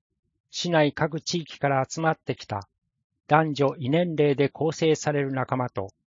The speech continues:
野外学習やレクレーションなど様々な体験活動を通して、互いに助け合いながら、仲間の大切さ、挨拶や礼儀を共に学びましょう。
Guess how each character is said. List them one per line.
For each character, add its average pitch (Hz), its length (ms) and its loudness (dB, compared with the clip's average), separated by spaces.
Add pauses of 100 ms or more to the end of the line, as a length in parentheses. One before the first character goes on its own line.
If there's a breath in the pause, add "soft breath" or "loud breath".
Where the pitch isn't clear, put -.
(500)
野 123 140 4
外 156 220 6
学 156 220 4
習 147 240 -2
や 143 160 2
レ 139 120 0
ク - 100 -10
レ 185 140 4
ー - 20 0
シ - 120 -4
ョ 147 60 0
ン 127 100 -4
な 120 120 0
ど 107 200 -4 (220)
様 160 320 -2
々 151 240 0
な 139 140 0
体 165 240 -2
験 175 260 -2
活 151 300 -6
動 131 160 0
を 117 80 -4
通 135 280 -4
し - 60 -14
て、 87 220 -12 (720)
互 147 320 6
い - 20 0
に 147 80 0
助 135 180 -2 (100)
け 180 120 2
合 170 120 6
い 165 40 -2
な 151 120 -2
が 131 100 2
ら、 107 180 -8 (640)
仲 120 240 4
間 180 120 2
の 156 140 0
大 135 220 -2
切 - 280 -2
さ、 - 260 0 (720)
挨 156 200 6
拶 147 340 0
や 143 140 6
礼 156 240 4
儀 165 120 0
を 156 120 2
共 160 260 -6
に 175 100 -4
学 156 200 0
び 165 80 -2
ま 151 160 -4
し - 100 -6
ょ 120 260 -4
う。 - 40 -20